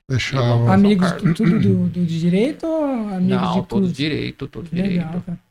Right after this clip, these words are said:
Speaker 2: A turma era, a Adriana, que hoje trabalha na O A B, foi,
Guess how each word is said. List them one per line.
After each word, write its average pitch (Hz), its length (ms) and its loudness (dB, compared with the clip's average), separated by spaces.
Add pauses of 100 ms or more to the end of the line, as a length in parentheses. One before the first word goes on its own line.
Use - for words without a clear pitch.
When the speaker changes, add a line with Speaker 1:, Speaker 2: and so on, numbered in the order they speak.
(160)
Speaker 2:
A 98 300 -10
turma - 240 -20
era, 120 260 -8 (460)
a 113 60 -4
Adriana, 135 420 -4
que 127 100 -12
hoje 123 140 -6
trabalha 120 380 -4
na 120 80 -6
O - 20 0
A 113 60 -2
B, 131 180 -4
foi, 117 240 -10